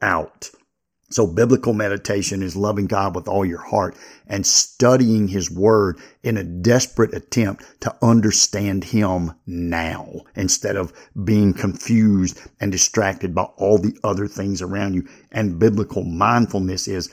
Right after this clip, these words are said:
loving your neighbor as yourself, because as you've meditated on and studied and understood the light of God, that is what fills the universe, then you naturally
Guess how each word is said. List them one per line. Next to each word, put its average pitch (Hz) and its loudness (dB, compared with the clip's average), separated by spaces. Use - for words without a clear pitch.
loving 107 2
your 95 0
neighbor 98 -4
as 90 -8
yourself, 87 -4
because 87 -8
as 101 0
you've 95 -2
meditated 92 -4
on 87 -6
and 87 -8
studied 98 -2
and 98 -6
understood 92 0
the 85 -6
light 92 -2
of 90 -6
God, 80 -2
that 92 -2
is 82 -8
what 104 -2
fills 98 -2
the 90 -10
universe, 90 -2
then 110 4
you 95 2
naturally 104 2